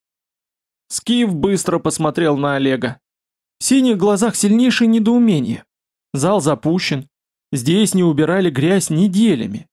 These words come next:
Стол настолько грубо и небрежно сколочен, что за ним погнушался бы обедать глава семейства из самых бедных простолюдинов. Да, простолюдин явно сделал бы любовно,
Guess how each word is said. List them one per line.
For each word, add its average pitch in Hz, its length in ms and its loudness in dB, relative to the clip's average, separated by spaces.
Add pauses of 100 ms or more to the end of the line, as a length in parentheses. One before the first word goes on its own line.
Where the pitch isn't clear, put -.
(440)
Стол 190 360 0
настолько 143 600 0
грубо 147 420 0
и 131 60 2
небрежно 147 500 0
сколочен, 143 760 -2 (120)
что - 240 -2
за 156 180 0
ним 214 240 0
погнушался 151 720 -2
бы 190 120 -2
обедать 175 400 -2
глава 151 340 0
семейства 160 600 -2
из 160 120 -2
самых 151 380 -2
бедных 143 400 -2
простолюдинов. 208 840 -4 (680)
Да, 220 320 0
простолюдин 165 640 0
явно 190 460 2
сделал 185 400 0
бы 185 100 0
любовно, 156 680 -2